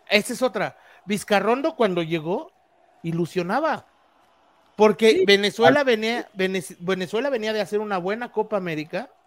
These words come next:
Speaker 1: claro, de, en su casa tal vez, y, y, y venía de una generación importante donde Vizcarrondo era el líder de esa defensa.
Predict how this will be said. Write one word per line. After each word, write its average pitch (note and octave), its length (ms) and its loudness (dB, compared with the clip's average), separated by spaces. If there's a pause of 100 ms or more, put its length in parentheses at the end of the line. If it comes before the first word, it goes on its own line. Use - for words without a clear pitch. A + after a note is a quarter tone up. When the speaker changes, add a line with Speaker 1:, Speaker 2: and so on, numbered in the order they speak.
Speaker 1:
claro, A#3 280 0
de, C3+ 240 -4
en C#3 140 -12
su C#3 160 -20
casa D#3 360 -8
tal D3 200 -6
vez, D3+ 300 -8
y, B2+ 80 -20 (380)
y, D3 240 -6
y F#3 180 0
venía F#3 320 4
de C#4 80 -2
una C#4+ 160 0
generación G3 560 -2
importante E3 840 -6 (340)
donde F#3+ 340 2
Vizcarrondo F#3 760 -2
era A#3 140 4
el A3+ 120 2
líder A#3+ 320 -2
de A3+ 80 0
esa A#3 180 -6
defensa. G#3+ 640 -4